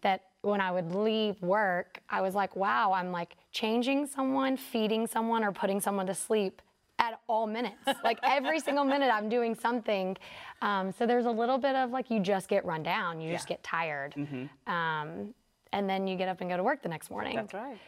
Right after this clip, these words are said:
Speaker 1: So I was somewhat running to work the next morning. Um, but, you know, like, you just have to realize, like, they're only going to be, you know, baby babies for so long.
Speaker 2: That's right.
Speaker 1: Um,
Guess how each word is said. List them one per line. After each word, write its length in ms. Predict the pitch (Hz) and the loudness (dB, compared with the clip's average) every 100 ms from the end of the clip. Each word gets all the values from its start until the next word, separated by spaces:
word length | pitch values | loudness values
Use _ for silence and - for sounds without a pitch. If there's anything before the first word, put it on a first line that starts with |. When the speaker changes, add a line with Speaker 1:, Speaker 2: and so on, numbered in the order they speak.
| - | -18
Speaker 1:
So 600 | - 240 233 220 214 214 _ _ - | 0 4 4 4 2 -2 _ _ -6
I 80 | |
was 100 | 185 | -6
somewhat 380 | - 247 247 196 - | -4 -2 0 -2 -4
running 480 | 180 208 254 220 185 | -2 2 2 2 0
to 120 | 190 | -2
work 200 | 170 156 - | -2 -2 -4
the 60 | |
next 260 | 196 - - | -6 -8 -2
morning. 420 | 190 180 180 190 - - - - - | -2 0 -2 -4 -8 -16 -16 -10 -2
Um, 540 | 214 202 190 185 190 - | 2 2 0 -2 -4 -6
but, 260 | 233 311 - 392 | 0 2 2 0
you 120 | 330 | 0
know, 160 | 330 | 0
like, 200 | 320 302 | -4 -2
you 120 | 262 262 | 0 0
just 500 | 294 277 - - - - | 0 -2 -4 -20 -20 -6
have 200 | 220 233 | -4 -2
to 100 | - | -2
realize, 320 | 208 220 196 185 | 0 2 0 -2
like, 140 | 185 | 0
they're 120 | 208 | 0
only 260 | 202 208 190 | 2 0 -2
going 240 | 180 180 | -2 -4
to 60 | 165 | -4
be, 540 | 175 175 165 156 151 - _ _ - | -2 -2 -2 -4 -8 -14 _ _ -6
you 80 | 170 | -4
know, 100 | 147 | -4
baby 420 | 139 180 170 165 | 0 0 0 0
babies 520 | 160 156 151 151 147 | 0 0 -2 -6 -8
for 140 | - 170 | -10 -8
so 220 | - 156 | -4 -4
long. 460 | 147 143 139 180 208 | -4 -2 -2 -2 -6
Speaker 2:
That's 40 | 170 | -12
right. 760 | 185 180 - _ 185 175 165 | -16 -20 -20 _ -6 -4 -4
Speaker 1:
Um, 200 | 165 180 | -6 -10